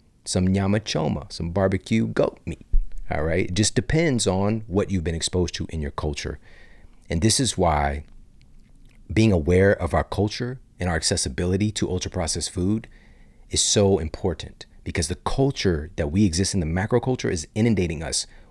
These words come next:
with desire to eat these ultra-processed foods. Whereas we can take control of our microculture in our household, and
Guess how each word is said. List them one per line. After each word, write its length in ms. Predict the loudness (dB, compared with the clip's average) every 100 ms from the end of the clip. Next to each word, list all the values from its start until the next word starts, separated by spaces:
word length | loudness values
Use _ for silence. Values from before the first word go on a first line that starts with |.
| -6
with 260 | 0 0 0
desire 420 | -2 0 0 0
to 100 | -4
eat 120 | -6
these 160 | -6 -6
ultra-processed 600 | -6 -4 -4 -2 -4 -6
foods. 400 | -8 -8 -10 -12 -16 -20 -20 -20 -20 -20 -10
Whereas 760 | 0 4 4 2 0 -2 -6 -4
we 120 | -4
can 160 | 0 -2
take 220 | -2 -4
control 500 | -4 -6 0 0 0
of 120 | -2
our 80 | -6
microculture 720 | -4 -4 -4 -4 -4 -6 -8 -8
in 120 | -8
our 80 | -6
household, 580 | -4 -4 -4 -4 -6
and 180 | -6 -8